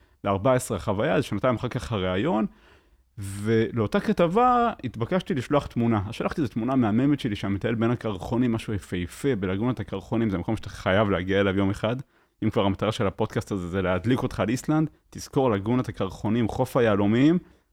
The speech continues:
תודה לי כשתגיע לשם, זה מקום מעיף את הראש. שלחתי תמונה שלי, עשו כתבה על איסלנד, עליי, משהו, התנדבות. שנה אחר כך בכלל, באיזה אלפיים ושש עשרה שבע עשרה, ראש ממשלת איסלנד, האמיתי, ההוא שנמצא שם,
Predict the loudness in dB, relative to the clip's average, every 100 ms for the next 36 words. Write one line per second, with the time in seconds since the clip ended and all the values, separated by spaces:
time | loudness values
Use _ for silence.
0 | _ _ -2 2 2 2 -4 -4 0 -2
1 | -2 -6 -4 -4 -4 -2 -2 -2 -6 -8
2 | -6 -2 -2 -2 -8 _ -20 _ _ _
3 | _ _ _ -12 -8 -2 -2 -2 0 0
4 | 2 2 2 0 -4 _ _ -6 -4 -4
5 | -4 -2 -2 2 2 2 2 0 0 -4
6 | -2 -2 0 0 2 4 4 2 0 -2
7 | -2 -4 0 0 0 -4 _ _ _ _
8 | _ _ _ -4 2 4 4 4 4 2
9 | 0 0 0 2 -2 0 2 2 2 0
10 | -2 0 -4 -2 -2 -2 -2 0 2 2
11 | 0 2 2 4 2 2 0 -4 -2 2
12 | 4 4 4 2 0 0 0 2 2 0
13 | 2 0 0 2 0 2 0 0